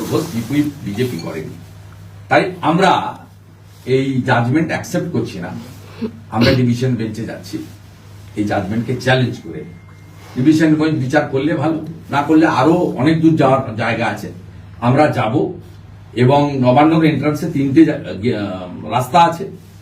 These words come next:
অপশনাল যে কোনো রাস্তা, যে কোনো ওয়ার্কিং ডেতে আমাদের গণতান্ত্রিক ডেমোক্রেটিক ভাবে বসতে দিতে হবে। আমরা ফাইল, ল্যাপটপ, আজকে যুক্ত হওয়া মোবাইল ফোন, রাজ্যের প্রশাসনিক কর্তৃ, মুখ্যমন্ত্রী যেভাবে ডিজিসিপি,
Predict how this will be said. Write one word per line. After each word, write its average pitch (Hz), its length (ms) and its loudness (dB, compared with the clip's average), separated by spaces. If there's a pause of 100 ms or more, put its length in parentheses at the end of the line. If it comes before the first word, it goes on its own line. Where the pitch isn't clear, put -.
(500)
অপশনাল 170 520 2
যে 151 140 0
কোনো 175 200 -2
রাস্তা, 160 440 -4 (280)
যে 131 100 0
কোনো 160 240 4
ওয়ার্কিং 165 440 4
ডেতে - 280 -2 (480)
আমাদের 147 520 2
গণতান্ত্রিক 160 640 0
ডেমোক্রেটিক 151 580 2
ভাবে - 320 -2
বসতে 120 320 0
দিতে 107 220 0
হবে। 131 240 2 (640)
আমরা 165 520 4 (140)
ফাইল, 170 320 2
ল্যাপটপ, - 500 0 (580)
আজকে 127 340 2
যুক্ত 131 300 -2
হওয়া 151 300 4
মোবাইল 151 400 2
ফোন, - 200 -8 (880)
রাজ্যের 127 340 2
প্রশাসনিক 175 600 0
কর্তৃ, 127 380 2
মুখ্যমন্ত্রী 165 580 2
যেভাবে 120 360 2
ডিজিসিপি, 123 840 2